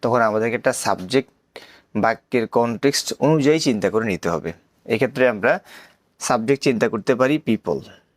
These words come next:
পিপল।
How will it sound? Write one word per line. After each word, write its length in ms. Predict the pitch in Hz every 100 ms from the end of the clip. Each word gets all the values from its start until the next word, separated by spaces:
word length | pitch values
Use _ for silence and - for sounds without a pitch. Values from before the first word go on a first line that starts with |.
| _ _ _ _ - _ _ _ _ _ _ _ _ _ _ _ _ _ _ -
পিপল। 280 | 101 -